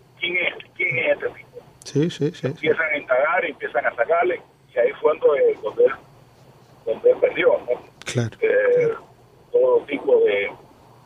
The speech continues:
Speaker 1: de cobertura que hubiera podido tener.
Speaker 2: Ujú, ujú. Eh, dice el reporte, Donald Trump, cuya amistad con Epstein ha sido ampliamente publicada, también fue mencionado en los documentos. El expresidente de Estados Unidos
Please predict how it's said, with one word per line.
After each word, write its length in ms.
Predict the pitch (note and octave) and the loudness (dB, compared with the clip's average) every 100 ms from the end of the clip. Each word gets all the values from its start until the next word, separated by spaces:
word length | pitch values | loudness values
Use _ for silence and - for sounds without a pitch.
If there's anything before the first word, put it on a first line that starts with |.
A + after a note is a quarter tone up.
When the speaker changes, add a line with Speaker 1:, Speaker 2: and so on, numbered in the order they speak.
| - - | -10 -2
Speaker 1:
de 60 | A2+ | 2
cobertura 640 | - - D3+ - E3+ D3+ | 2 4 2 0 0 2
que 60 | B2 | 0
hubiera 240 | B2+ C3+ | 0 0
podido 280 | - A#2 - | 0 2 2
tener. 320 | A#2+ D3 D#3 - - - | 2 0 -2 -4 -20 -2
Speaker 2:
Ujú, 360 | B2 G2+ A2+ D3+ - - - A2+ | -2 0 -4 -6 -12 -20 -8 -6
ujú. 200 | A2 B2+ - - - - | -4 -6 -6 -8 -10 -2
Eh, 300 | D3 C#3 C3 | 2 2 2
dice 1040 | C3+ C3+ F#3+ - F3+ D#3+ D3+ C#3+ C3+ C3+ C#3 | -2 0 0 2 2 4 4 4 2 2 0
el 80 | B2+ | 2
reporte, 600 | C3+ C3 F3 C#3 C#3+ C#3+ | 0 2 2 2 0 2
Donald 320 | D3 D#3 D3 | 2 2 0
Trump, 300 | D#3 D#3+ E3 | 0 2 2
cuya 400 | C3+ A#2+ B2+ B2 | 2 2 2 2
amistad 420 | A#2 A2 - E3 | 2 0 0 2
con 220 | D#3 C3+ | 2 4
Epstein 320 | D3 D#3 F#3+ C#3 | 2 2 2 2
ha 60 | |
sido 320 | - E3 D3+ | 2 2 4
ampliamente 540 | F3+ E3 C3+ C3+ D#3 C3+ | 4 2 2 4 2 2
publicada, 640 | C#3 C3+ D3 C#3 A#2+ C3 - - - - | 2 2 2 2 2 0 -2 -14 -16 -2
también 380 | D3+ D#3+ G3+ G3+ | 2 4 4 4
fue 160 | F#3 | 4
mencionado 500 | F3+ E3+ D3+ D#3 E3+ | 4 4 2 4 4
en 60 | D3+ | 4
los 100 | C3 | 4
documentos. 640 | C#3 F#3+ G#3+ A#2+ G#2+ - | 4 4 4 2 0 -2
El 100 | A#2+ | 0
expresidente 800 | D#3 - G3 - D3+ F3+ D#3+ D#3 | 0 0 0 2 2 4 2 2
de 60 | C3+ | 0
Estados 340 | - C#3 C#3+ | 2 0 2
Unidos 300 | F3 G3+ G3 | 2 2 2